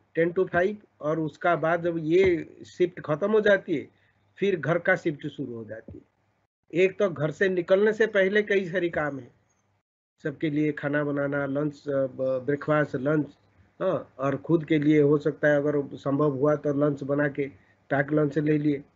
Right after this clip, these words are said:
और फिर आने का बाद फिर सारी काम को करना, संभालना,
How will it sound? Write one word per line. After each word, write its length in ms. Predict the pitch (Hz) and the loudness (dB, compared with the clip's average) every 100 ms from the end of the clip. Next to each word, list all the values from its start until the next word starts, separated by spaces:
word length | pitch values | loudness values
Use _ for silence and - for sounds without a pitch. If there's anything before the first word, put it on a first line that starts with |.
| _ _ - | _ _ -8
और 160 | 143 165 | -4 -2
फिर 260 | - 214 | 2 4
आने 260 | 196 165 190 | 6 6 4
का 140 | 202 | 4
बाद 280 | 180 202 202 | 4 4 2
फिर 220 | - 202 | -2 -4
सारी 440 | 185 180 165 175 151 | 0 0 0 -2 -4
काम 400 | - 147 143 139 | -4 -4 -4 -4
को 120 | 147 | -4
करना, 340 | 139 131 135 | -4 -4 -4
संभालना, 540 | 135 131 120 123 123 | -4 -6 -8 -8 -8